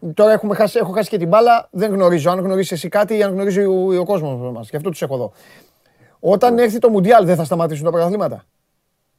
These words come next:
Speaker 2: Ε, και πάλι όμως, πώς θα σηκωθείς να φύγεις από μια ομάδα; Θα την παρατήσεις δηλαδή ένα μήνα για να πας να κοτσάρεις στην Πορτογαλία και ποιος θα είναι πίσω στο πόδι σου;
Speaker 1: Για, άμα το θέλει.
Speaker 2: Δεν νομίζω ότι
Speaker 1: Γιατί,
Speaker 2: είναι
Speaker 1: μωρέ;
Speaker 2: εύκολο
Speaker 1: Άμα
Speaker 2: αυτό.
Speaker 1: το ήθελε πολύ ο Μιλισανίδης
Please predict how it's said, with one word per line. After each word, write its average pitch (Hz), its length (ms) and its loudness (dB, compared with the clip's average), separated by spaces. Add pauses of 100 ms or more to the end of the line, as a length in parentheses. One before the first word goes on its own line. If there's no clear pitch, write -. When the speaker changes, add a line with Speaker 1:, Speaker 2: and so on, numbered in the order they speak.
(960)
Speaker 2:
Ε, - 80 -20
και 117 140 -12
πάλι 170 240 0
όμως, 104 200 -6
πώς 147 120 -10
θα 165 80 -4
σηκωθείς 127 260 -6
να 113 100 -4
φύγεις 98 160 -8
από 95 140 -6
μια 95 120 -6
ομάδα; 90 340 -10 (500)
Θα 101 60 -16
την 107 100 -8
παρατήσεις 110 380 0
δηλαδή 117 200 2
ένα 135 160 2
μήνα 131 240 2
για 120 80 0
να 110 120 0
πας 139 180 0
να 120 180 0
κοτσάρεις 113 640 -2
στην - 120 -14
Πορτογαλία 110 460 0
και 143 100 -6
ποιος 160 160 -6
θα 160 80 -2
είναι 127 100 -2
πίσω - 260 -12
στο - 100 -20
πόδι 90 240 -12
σου; - 200 -18
Speaker 1:
Για, 180 200 0
άμα 196 200 0
το 160 100 -4
θέλει. 175 180 -2
Speaker 2:
Δεν 170 100 -2
νομίζω 147 320 -2
ότι 101 120 -6
Speaker 1:
Γιατί, 226 200 0
Speaker 2:
είναι 226 80 0
Speaker 1:
μωρέ; 226 160 -2
Speaker 2:
εύκολο 95 140 -4
Speaker 1:
Άμα - 80 -6
Speaker 2:
αυτό. 226 120 -4
Speaker 1:
το 233 60 2
ήθελε 214 240 0
πολύ 180 180 -2
ο 202 40 0
Μιλισανίδης 165 680 -8